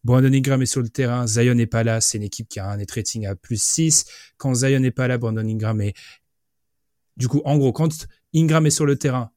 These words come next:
plus six. Quand Zion est sur le terrain, plus trois. Et quand les deux sont sur le terrain, plus deux quatre-vingt-neuf. Il y a une petite différence, mais il y a toujours ce truc où t'as l'impression que c'est une bonne équipe quand il y en a un des deux. C'est pas une très bonne équipe quand il y a les deux. Il y a toujours ce, ce petit truc-là.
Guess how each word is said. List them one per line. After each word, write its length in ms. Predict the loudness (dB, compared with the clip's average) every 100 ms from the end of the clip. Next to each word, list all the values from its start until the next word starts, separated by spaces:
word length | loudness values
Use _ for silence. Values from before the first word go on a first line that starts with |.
| _
plus 180 | -2 2
six. 460 | 4 2 2 2 0 -10 _ _ _ _
Quand 160 | 0 2
Zion 240 | 4 4
est 60 | 2
sur 160 | 0
le 100 | -4
terrain, 380 | -4 -6 -6 -10 _
plus 220 | 0 0
trois. 320 | -2 -4 -4
Et 60 | -4
quand 200 | -6 -2
les 80 | 2
deux 180 | 4 4
sont 140 | 2
sur 220 | -4 -4
le 100 | -6
terrain, 320 | -6 -6 -6 -10 _ _ _
plus 240 | -6 -4 0
deux 160 | 0
quatre-vingt-neuf. 640 | 0 -2 -2 0 0 -2 -4
Il 40 |
y 20 |
a 40 | -6
une 60 |
petite 300 | -6 -6 -4
différence, 400 | -4 -4 -4 -4
mais 80 | -6 -10 -6
il 40 | -4
y 20 |
a 40 |
toujours 240 | -2 -2 0
ce 100 | 0
truc 320 | 0 -4 -4
où 60 | -4
t'as 100 | -4
l'impression 340 | -4 -6 -4
que 40 | -4
c'est 140 | -4
une 100 | -2
bonne 220 | 0 0
équipe 400 | -2 -6 -8 -10 -18 _ _ -6
quand 240 | -4 -2
il 60 | -2
y 0 |
en 80 |
a 80 | 0
un 100 | 0
des 140 | 0 2
deux. 260 | 0 -2 -8 _ _
C'est 180 | -6 -4
pas 140 | -2 -2
une 160 | -4
très 280 | -4 0 2
bonne 180 | 2 -2
équipe 240 | -4 -8
quand 160 | -8 -6
il 20 |
y 40 |
a 20 | -6
les 100 | -6
deux. 140 | -10
Il 180 | _ _
y 40 |
a 20 | -16
toujours 240 | -14 -10
ce, 320 | -10 -10 -12
ce 160 | -14 -16
petit 160 | -18
truc-là. 300 | -14 -14 -14